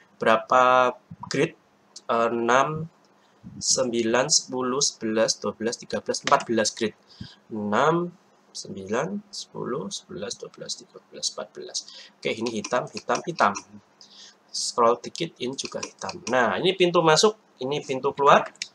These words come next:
Ya, pintu masuk, pintu keluar. Oke. Nah, sekarang teman-teman, jika peta, eh, apa namanya, pagernya sudah selesai, kita akan meletakkan dua temannya ini, dua ceweknya ini, ya. Satu,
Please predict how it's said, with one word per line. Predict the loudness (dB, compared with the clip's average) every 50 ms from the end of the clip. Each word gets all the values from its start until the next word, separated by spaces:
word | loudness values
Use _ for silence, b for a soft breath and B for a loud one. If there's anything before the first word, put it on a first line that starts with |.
| _ _ -18 -16 -14 -14 -16 -16 _ _ _ _ _ -16 -10 -6
Ya, | -2 0 0 0 0 -6 b b b b b _ -4
pintu | -4 0 0 2 4
masuk, | 4 2 2 2 -2 -4
pintu | -4 -6 -4 -2 -4 -4 4
keluar. | 4 6 6 6 2 -2 B B B B -4
Oke. | 4 6 6 6 4 0 B B B B B B B 4
Nah, | 6 6 8
sekarang | 6 4 0 4 6 8 10 10 10 8 8 6
teman-teman, | 6 4 4 6 4 4 4 2
jika | -2 -4 -2 0 2 4 4 4 4
peta, | 2 2 4 4 2 4 4
eh, | 4 6 6 6 6 4 4 2 _ _ _ _ _ _ _ -14
apa | -4 -2 0
namanya, | 0 0 0 0 0 0 4 6
pagernya | 6 6 6 4 -2 0 0 -2 -2
sudah | -2 -4 -6 -6
selesai, | -6 -6 -6 -2 4 4 4 4 B B B B B B B -10
kita | -10 -10 0 4 4 4 6 4
akan | 0 0 2
meletakkan | -2 -4 0 0 -2 0 2 0 0 0 -2 -4 -8 -12 _
dua | -12 -8 2 4 4 4 6 4 2 2 0 -4 -10 -18 -8 -2
temannya | 0 2 2 2 2 2 2 0 0
ini, | -2 -6 -12 -14 _ _
dua | -6 2 2 4 4
ceweknya | 4 4 4 4 4 4 0 -2 -4 -4 -4
ini, | -4 -6 -6
ya. | -6 -6 _ _ _ _ _ _ _ -10
Satu, | -4 -4 -4 -4 -4 -6 -8 -8 -8 -10 _